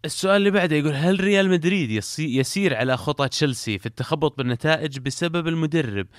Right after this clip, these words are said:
مثل ما حصل مع مورينيو؟ وما السبب من وجهة نظركم؟"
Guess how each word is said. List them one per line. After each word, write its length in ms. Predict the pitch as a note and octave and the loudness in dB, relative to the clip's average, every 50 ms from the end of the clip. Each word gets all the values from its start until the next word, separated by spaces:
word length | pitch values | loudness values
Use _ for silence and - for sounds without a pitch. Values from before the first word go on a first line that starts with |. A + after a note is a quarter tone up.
| - - _ - | -20 -20 _ -6
مثل 240 | D#3 D#3+ D3+ E3 D3 | -4 -2 0 0 0
ما 100 | C3 B2 | 0 0
حصل 320 | - - B2+ - C3 A#2+ | 0 -2 -4 -2 -2 -2
مع 120 | A2+ G2+ | -2 -2
مورينيو؟ 480 | A2 A2+ A2+ A2+ B2 C#3 D#3 F3 F#3+ F#3 - _ - - - - | -2 -2 -2 -2 -2 -2 -2 -4 -4 -6 -8 _ -20 -16 -4 -2
وما 160 | G#3+ A#3 G#3+ | 0 2 2
السبب 340 | F#3 - - C#3 A#2 G#2 G2 | 2 0 0 0 0 0 -2
من 120 | G2+ G2+ | -2 -4
وجهة 200 | F#2+ F#2 G2+ F#2 - | -4 -4 -6 -6 -6
نظركم؟" 440 | G#2 G2 F#2 F#2 F2 - - G#2 | -6 -6 -6 -8 -10 -12 -14 -18